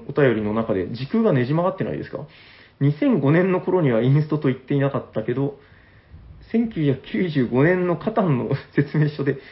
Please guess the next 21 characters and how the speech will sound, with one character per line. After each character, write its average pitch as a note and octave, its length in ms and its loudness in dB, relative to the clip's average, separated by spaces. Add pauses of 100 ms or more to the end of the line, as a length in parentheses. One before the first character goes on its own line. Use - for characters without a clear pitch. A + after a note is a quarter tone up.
(260)
イ C#3+ 80 0
ン D3+ 120 2
ス - 100 -10
ト D#3+ 100 -8
カ D#3 180 0
ー - 120 -2
ド - 80 -6
が - 60 -18
つ - 80 -2
い A2 80 -4
て - 80 -8
い - 40 -4
る。 - 120 -10 (680)
ま F3+ 480 4
あ、 - 40 -8
多 A3+ 80 4
分、 C#3+ 240 0 (180)
い F#3+ 60 0
ろ C4 140 8
ん C#4+ 120 4
な C#4+ 300 2